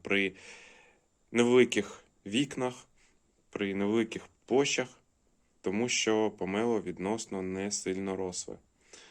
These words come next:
але досить гарно плодоносить такими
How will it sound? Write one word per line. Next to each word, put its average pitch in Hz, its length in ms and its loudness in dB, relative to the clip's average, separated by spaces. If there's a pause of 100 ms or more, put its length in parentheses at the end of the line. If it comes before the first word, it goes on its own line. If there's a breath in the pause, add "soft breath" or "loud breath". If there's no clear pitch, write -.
(220 loud breath)
але 110 420 2
досить 92 420 -2
гарно 92 320 -2
плодоносить 95 680 -2 (640 soft breath)
такими 90 400 -6